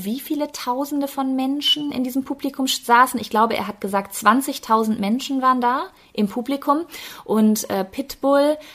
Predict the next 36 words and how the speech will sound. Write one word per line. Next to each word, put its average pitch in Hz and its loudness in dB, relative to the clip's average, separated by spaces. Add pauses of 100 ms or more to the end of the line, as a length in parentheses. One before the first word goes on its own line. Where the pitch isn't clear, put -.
haben 226 6
quasi 208 2
mit 202 -4
so 208 -2
einem 202 -2
richtigen 214 -2
Knaller 247 4 (280)
diese 214 4
Show 226 2
eröffnet. - -6 (500)
Und 226 6
er 240 6
hat 254 2
gesagt, 214 4
er 208 0
stand 202 0
hinten 277 -2
auf 202 -2
der 190 -2
Bühne 247 2 (760)
und 220 4
hat 208 -4
sich - -8
fast - -12
in 196 -2
die 185 -4
Hosen 165 -8
gepisst. - 2 (220)
<laughs> - -10
Er 214 2
hat 220 -6
gesagt, 220 2
in 233 4
meinem, 202 4
er 196 -2
sagte, 196 2